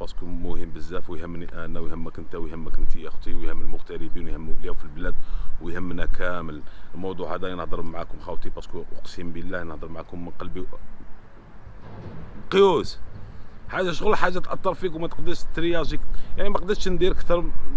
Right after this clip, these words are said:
واش ندير؟ آه، نخليها لله في سبيل الله، ولكن كاين ما قدرتش نزيد ندير اكثر من الفيديو هذايا، وان شاء الله يتبارطاجا، وان شاء الله كامل الناس تسمع به، وان شاء الله كامل تشوفوا،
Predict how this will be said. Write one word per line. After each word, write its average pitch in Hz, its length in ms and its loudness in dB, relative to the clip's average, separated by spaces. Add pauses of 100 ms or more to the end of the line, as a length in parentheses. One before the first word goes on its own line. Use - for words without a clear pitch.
(240)
واش 185 260 0
ندير؟ 170 440 2
آه، - 600 2
نخليها 160 380 2
لله 156 240 2
في 143 120 2
سبيل 143 280 0
الله، 165 140 -2 (300)
ولكن 160 260 -6
كاين 160 220 -6
ما 151 100 -8
قدرتش 160 280 -4
نزيد 143 220 0
ندير 143 220 4
اكثر - 300 0
من 143 180 4
الفيديو 113 440 2
هذايا، 123 280 0 (340)
وان 151 80 -2
شاء 165 140 2
الله 143 200 -2
يتبارطاجا، 123 640 -6
وان 127 80 -8
شاء 117 160 -10
الله 104 140 -8
كامل 117 360 -4 (160)
الناس - 340 -4
تسمع 110 280 -8
به، 131 180 -4
وان 117 100 -2
شاء 120 180 -2
الله 117 120 4
كامل 131 320 4
تشوفوا، 139 420 0